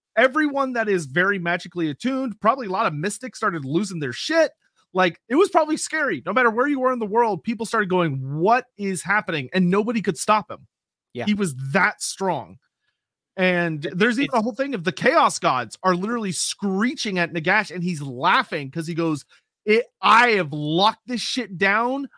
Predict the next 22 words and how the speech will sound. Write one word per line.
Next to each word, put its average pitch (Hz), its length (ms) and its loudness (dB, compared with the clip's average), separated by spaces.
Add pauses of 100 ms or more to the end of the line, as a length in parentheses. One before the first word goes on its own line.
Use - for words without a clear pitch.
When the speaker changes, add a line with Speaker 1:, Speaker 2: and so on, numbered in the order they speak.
(160)
Speaker 1:
I'm 240 320 2
in 220 100 2
the 185 60 0
material 269 520 0
world. 262 380 2 (120)
I 202 160 0
have 202 140 -2 (100)
all 196 180 -2
this 185 200 -4
power. 247 560 2 (260)
You 185 460 0
can't 208 520 -2
stop - 560 -4
me." 78 220 -20 (400)
Speaker 2:
Yeah, 127 220 -6
and 131 340 -6
it's, 147 300 -6 (160)
it 160 140 -4
is 165 220 -4
a 143 60 -4
truly 226 560 -6
tremendous, 170 680 -6